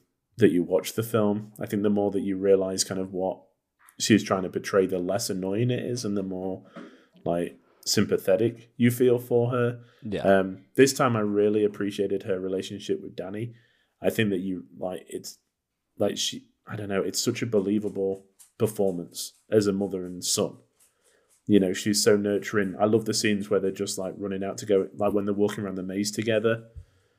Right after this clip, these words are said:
Speaker 1: And you can, you know, I, I, I,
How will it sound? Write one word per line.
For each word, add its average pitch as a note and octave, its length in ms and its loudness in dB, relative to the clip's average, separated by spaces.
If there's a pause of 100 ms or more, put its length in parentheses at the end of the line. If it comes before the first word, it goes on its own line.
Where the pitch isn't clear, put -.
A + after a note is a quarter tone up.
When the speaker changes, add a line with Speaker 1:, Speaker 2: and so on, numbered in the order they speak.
(600)
Speaker 1:
And G#2+ 120 8
you G#2 60 6
can, A2 320 -4
you A#2+ 80 2
know, F#2+ 200 2 (380)
I, G2 40 -2
I, G#2 300 -4
I, G#2+ 40 -2